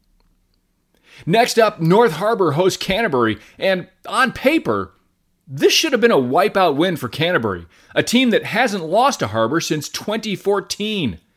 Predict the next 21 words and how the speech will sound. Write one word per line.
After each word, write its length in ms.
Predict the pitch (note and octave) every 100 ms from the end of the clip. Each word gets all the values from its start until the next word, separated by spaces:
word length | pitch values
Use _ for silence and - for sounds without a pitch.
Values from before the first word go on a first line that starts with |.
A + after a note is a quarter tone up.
| _ _ _ _ _ _ -
North 240 | E3+ G#3
Harbour 340 | D#3+ G#3+ G3+ F3
is 100 | D#3+
also 340 | F#3+ A3+ G3+
playing 300 | - F#3+ G#3
with 140 | G#3 F#3
an 80 |
almost 420 | - G#3+ B3+ A3+ G3
entirely 720 | G3 F3 - G#3+ B3 A3+ G#3+
new 180 | A3
squad 420 | G#3+ - G#3 A3 F3+
this 220 | D#3 -
year, 300 | C#3 F#2 - _ _ _
while 180 | D#3+ E3+
Canterbury's 580 | - G#3+ B3 G3+ F#3 -
starting 340 | G#3 G#3 F#3+
fifteen 480 | G3 G3 G3 G#3 G#3
is 240 | F3 G3
packed 480 | - - G#3+ A3+ -
with 160 | G#3 D3
veterans 440 | G3 F#3+ D#3+